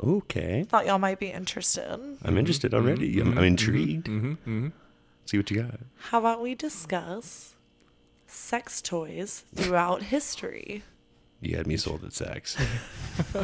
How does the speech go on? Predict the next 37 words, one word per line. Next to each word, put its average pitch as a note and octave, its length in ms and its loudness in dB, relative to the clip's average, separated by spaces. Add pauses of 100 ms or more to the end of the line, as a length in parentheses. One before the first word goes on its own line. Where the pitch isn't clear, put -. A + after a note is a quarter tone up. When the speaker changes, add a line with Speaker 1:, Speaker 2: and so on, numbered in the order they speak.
(1500)
Speaker 3:
Stop. G2+ 440 2 (180)
I'm C4+ 80 4
Speaker 2:
While C4+ 220 12
Speaker 3:
in. A#3+ 60 6
Speaker 2:
we're A#3+ 180 10
on G3+ 240 8
Speaker 1:
In, G3 100 6
Speaker 2:
this - 160 2
Speaker 1:
in G2 160 6
sex F2+ 320 2
toys, F2 440 6
Speaker 2:
note - 200 2
Speaker 1:
like D2 100 0
Speaker 2:
here. F#2 120 -4 (600)
Speaker 3:
I've A#2 100 0
been B2+ 100 4
half A#2+ 300 4
chub G2 340 4
for F#2 120 -2
the F#2 80 4
last F#2 400 -2
twenty G#2 320 4
minutes, G2 280 6
so, B3 240 12
like, C#4+ 1000 4
Speaker 2:
<laughs> - 60 2
Speaker 3:
hit C#3 220 6
me B2+ 140 4
Speaker 2:
Ever A#3 160 10
Speaker 3:
with B3 80 8
the A#3+ 80 6
Speaker 2:
since A3 120 4
Speaker 3:
sexy A3 340 10
Speaker 2:
Honeydukes? A#3+ 420 10
Speaker 3:
toys. - 100 0
Yeah. F#2+ 240 2 (2750)
Speaker 1:
Um, F2 560 4